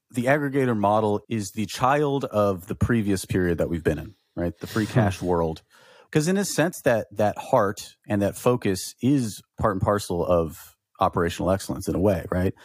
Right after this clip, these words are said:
Speaker 1: It's like that, the dedication to the day-to-day. And perhaps in an environment where that wasn't quite as necessary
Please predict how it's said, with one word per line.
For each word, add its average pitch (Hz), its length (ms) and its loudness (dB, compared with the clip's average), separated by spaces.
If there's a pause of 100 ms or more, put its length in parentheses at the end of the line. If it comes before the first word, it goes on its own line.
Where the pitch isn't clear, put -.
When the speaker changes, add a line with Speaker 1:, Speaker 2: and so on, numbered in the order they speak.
(240)
Speaker 1:
It's 98 220 -2
like 92 220 0
that, 90 320 0
the - 80 -4
dedication 101 1000 0
to 107 120 -4
the 87 100 -4
day-to-day. 87 640 0 (500)
And 95 340 2 (460)
perhaps 117 640 0
in 110 100 0
an 104 120 0
environment 101 600 0
where 92 220 2
that 92 220 0
wasn't 104 300 0
quite 113 360 2
as 110 140 0
necessary 101 760 -2